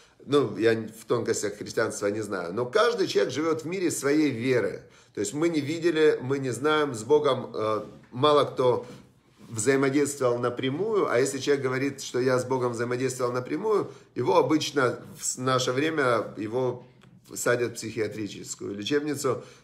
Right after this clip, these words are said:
потому что так, а, а, так обычно относятся к тем, которые говорят, что они на сегодня стали пророками и с Богом взаимодействуют. Или есть, э, другой вариант, что,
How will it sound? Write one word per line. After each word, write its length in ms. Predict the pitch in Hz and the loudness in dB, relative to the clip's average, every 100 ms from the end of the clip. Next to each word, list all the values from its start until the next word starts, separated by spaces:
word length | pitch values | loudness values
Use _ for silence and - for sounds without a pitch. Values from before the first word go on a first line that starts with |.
| - | -4
потому 360 | 101 117 131 | -2 0 -2
что 280 | 123 117 110 | -2 0 0
так, 300 | - 123 123 107 | 2 2 2 0
а, 200 | 104 95 - - - | -2 -4 -8 -18 -4
а, 180 | 98 95 | 0 0
так 340 | - 127 127 | 2 2 2
обычно 360 | 117 123 123 113 | 2 0 0 -2
относятся 420 | - 120 - 107 | -2 -2 0 -2
к 120 | - | -2
тем, 280 | 139 139 135 | 0 0 0
которые 420 | 107 101 113 104 | -2 0 2 2
говорят, 380 | 104 110 123 123 | 2 4 4 2
что 200 | - 104 | 0 0
они 220 | 101 117 | 0 -2
на 140 | 110 101 | -4 -4
сегодня 440 | - 107 127 110 | -2 0 0 -2
стали 300 | - 110 101 | -4 -4 -2
пророками 760 | 92 104 113 139 135 110 101 - - _ | -2 0 2 2 0 -2 -4 -6 -12 _
и 100 | - | -10
с 80 | 98 | -4
Богом 300 | 113 120 113 | 0 2 2
взаимодействуют. 680 | 107 107 113 98 85 92 - | 2 0 0 -4 -4 -8 -4
Или 200 | 180 185 | 2 4
есть, 380 | 151 151 - 127 | 4 4 2 2
э, 140 | 123 | 2
другой 280 | 117 127 131 | 2 2 2
вариант, 320 | 127 151 170 | 4 2 0
что, 400 | - 131 107 - | 0 2 0 -2